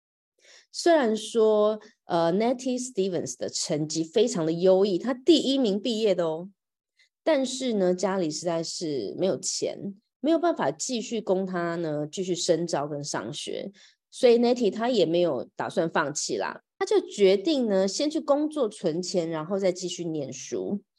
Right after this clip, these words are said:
于是十九岁的那年，她就进入到了一所高中来教书，而且呢，她教的是什么科目呢？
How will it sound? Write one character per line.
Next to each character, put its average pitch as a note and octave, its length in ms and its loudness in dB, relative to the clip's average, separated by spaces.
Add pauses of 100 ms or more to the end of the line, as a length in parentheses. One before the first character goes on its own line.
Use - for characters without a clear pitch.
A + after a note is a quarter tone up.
(420)
于 C#4 100 4
是 E4+ 160 6
十 C#4+ 240 2
九 F3 240 8
岁 C4+ 240 4
的 A3+ 120 6
那 A3 260 4
年， E3+ 240 2
她 F#3+ 160 -2
就 G3+ 120 -2
进 G3+ 200 -2
入 F#3 120 0
到 F3+ 160 -2
了 C#3+ 140 -2
一 D3 60 -4
所 C#3+ 200 -6
高 D3+ 160 -4
中 D3+ 160 -6
来 A#2+ 140 -6
教 C3+ 320 -4
书， - 380 -8
而 - 80 4
且 - 300 2
呢， G#2+ 220 -4
她 - 160 -2
教 G3 240 2
的 G3+ 120 2
是 A#3+ 80 -2
什 - 180 -2
么 G#3+ 140 -2
科 E4 340 -2
目 E4+ 240 -4
呢？ C#4+ 80 -2